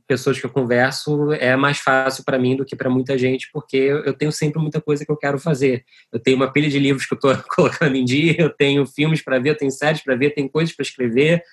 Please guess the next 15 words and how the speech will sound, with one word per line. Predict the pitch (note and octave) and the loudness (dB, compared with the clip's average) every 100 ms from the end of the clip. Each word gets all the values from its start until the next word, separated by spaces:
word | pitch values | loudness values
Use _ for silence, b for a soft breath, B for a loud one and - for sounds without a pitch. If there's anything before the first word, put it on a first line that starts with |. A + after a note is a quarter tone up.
| b b _ - | b b _ 0
programas | - D3 F3+ F#3 | 2 4 4 2
pra | - D3+ | 2 -2
criar. | - C3+ B2+ B2+ D3+ - | 2 4 4 2 0 2
<laughs> | |
Então, | F3+ - F3 | 0 2 0
pra | E3+ E3 | 2 2
mim, | E3 F3 | 2 2
tem | F3+ | 2
um, | F3+ F#3 F3+ E3 | 2 2 0 -2
tem | D#3+ | 0
um | E3+ | 0
mix | D#3+ E3 - | 2 0 0
aí | D3+ | -2
de | D3 | -2
coisas | - D3+ D#3 | 0 0 0